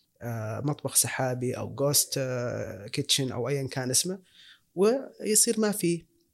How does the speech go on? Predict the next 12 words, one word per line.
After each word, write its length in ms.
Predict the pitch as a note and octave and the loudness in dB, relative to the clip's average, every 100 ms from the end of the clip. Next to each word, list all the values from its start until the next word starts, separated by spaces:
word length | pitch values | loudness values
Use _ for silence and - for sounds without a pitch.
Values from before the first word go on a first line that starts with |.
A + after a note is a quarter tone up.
| - | -10
اتصال 500 | - D3+ - D3+ C#3+ | -2 2 4 4 4
مباشر 460 | C3+ C3 B2+ - B2+ | 0 0 2 2 2
بين 180 | C3+ | -2
العميل 540 | B2 A2+ C3+ D#3 F3 F#3 - - - _ | -2 -4 -2 0 0 -4 -12 -20 -20 _
وال-، 640 | B2+ C3+ C3 - C3+ B2 | -2 0 0 0 -2 -2
ال-، 260 | B2+ B2 - | -2 -4 -6
ال-، 200 | A#2+ - | -8 -6
المطعم، 520 | A#2+ C3+ C#3 E3 F3 - | -4 -2 2 2 0 -4
وهذا 460 | A#2+ A#2 E3+ F3+ | -4 0 2 4
نموذج 380 | E3 D#3+ C#3 B2+ | 4 6 4 4
جديد 240 | B2+ C#3 | 0 0
انخلق. 420 | C3+ - - - | -2 -2 -6 -8